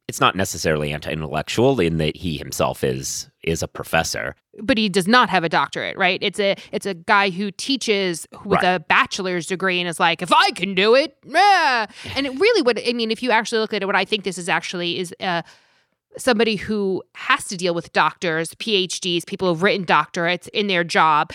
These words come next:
Speaker 2: is very resentful that they don't get to be called doctor, even though they quote unquote do the same job. So he has a bee in his bonnet that some people do the academic work to be called doctor. And Jill Biden is, like, just the latest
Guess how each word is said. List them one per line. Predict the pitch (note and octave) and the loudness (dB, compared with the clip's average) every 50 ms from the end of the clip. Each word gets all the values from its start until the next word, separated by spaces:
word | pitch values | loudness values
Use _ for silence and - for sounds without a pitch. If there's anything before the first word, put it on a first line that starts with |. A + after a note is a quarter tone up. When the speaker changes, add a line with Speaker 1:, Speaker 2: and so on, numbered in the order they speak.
| - - | -14 -10
Speaker 2:
is | - - F#3 E3+ F3 | -6 -4 -4 -2 0
very | G3+ F#3 G3 F#3 | 0 0 0 0
resentful | E3+ F3+ D#3+ D#3+ G3 G#3 - F#3+ - G3+ F3 E3+ | -2 -4 -2 0 0 -2 -2 -2 -2 -2 -2 -2
that | F3 E3 D#3 - | -2 -6 -4 -2
they | F#3+ F3+ G#3 | 2 2 2
don't | G#3+ G3+ F#3+ - | 2 2 0 -4
get | F#3 D3+ - | -6 -6 -6
to | - F3+ | -6 -8
be | F3 | -8
called | - - - E3+ E3+ D#3+ - | -8 -4 -4 -4 -4 0 0
doctor, | F#3 D3+ D#3 - - F#3+ | 2 2 2 0 -4 -6
even | D#3 E3+ E3+ D#3+ | -6 -4 -6 -4
though | E3+ F3 | -4 -6
they | E3 D#3 C#3+ | -4 -4 -6
quote | - - - G#3+ F3+ | -6 -4 -4 -2 -2
unquote | E3+ D#3+ - G3 E3+ - D#3 | -2 -4 -2 -2 -2 -2 -2
do | - G3 F#3+ | -4 -4 -2
the | F3 F#3 | -2 -4
same | - - G3+ F#3 F3 D#3 D3 C#3+ | -2 0 0 0 0 -2 -6 0
job. | - G#3+ G3 F3 D#3 D#3+ E3+ - - - - | 2 4 4 6 4 2 2 0 -6 -16 -20
So | - - A3 F#3 - | -6 -2 -2 -2 -2
he | - G#3 G#3 | -2 -4 -2
has | F3+ G3+ G3 F3 F#3+ | 0 0 -2 0 -2
a | F3+ E3+ | -4 -4
bee | D#3+ - C4 C4+ C#4+ C#4+ | -4 0 0 2 2 2
in | C4 G#3+ | 2 2
his | F#3+ G#3+ G3 E3+ | 2 2 0 0
bonnet | F3 D#3 G3+ G3 G#3+ G#3 F#3 F3 F3 D#3+ B2 - _ | -2 0 2 2 2 2 2 0 -2 -2 -4 -8 _
that | - G3 F3+ E3+ E3 - - - - | -2 0 2 2 0 -2 -6 -14 -18
some | _ - - A#3+ A3+ | _ 0 0 0 0
people | G3 G#3+ G#3+ F3+ G#3 G3 F3 | 0 -2 -2 0 0 0 0
do | - G3+ G3 F#3+ | 0 0 0 2
the | F3+ G3+ | 0 0
academic | - F3 F3 - G#3+ F#3 G#3 F#3+ F3+ F3+ - | 0 -2 -2 -2 0 0 2 2 2 0 -4
work | F3+ F3 G3 F#3+ F3+ F3 - | -2 2 2 2 2 2 -2
to | - | -4
be | F#3 F3+ | -4 -4
called | - - - F#3+ G#3+ G3+ G3 F#3 D#3+ | -2 -2 2 4 4 4 4 2 0
doctor. | F3 D3 D3 D#3 - - F#3 D#3+ D#3+ E3 E3+ D#3+ - - | 0 0 0 0 -2 -4 -2 0 0 0 0 -2 -2 -4
And | F#3 E3+ E3+ E3 E3+ D#3+ - - - - - - _ _ A3 A#3 F3+ - - G#3+ G3+ | -4 -4 -2 -4 -4 -6 -10 -14 -16 -16 -16 -18 _ _ -10 -10 -10 -12 -12 -10 -10
Jill | F3 - B3 A3 G#3+ | -2 0 2 4 4
Biden | F#3+ E3+ G3+ F#3 F#3+ G3 F3+ F3 | 4 4 4 4 4 2 0 -2
is, | F3+ E3+ D3+ G3+ | -2 -4 -4 -4
like, | F#3 | 0
just | - A3+ - - - | 2 0 0 2 -2
the | F#3+ F3 | -2 -2
latest | F3 F3+ G#3 A3 G#3+ G3+ F3+ F3+ E3 D#3+ - - | -2 -4 -2 -2 -2 -2 -2 -2 -4 -4 -6 -8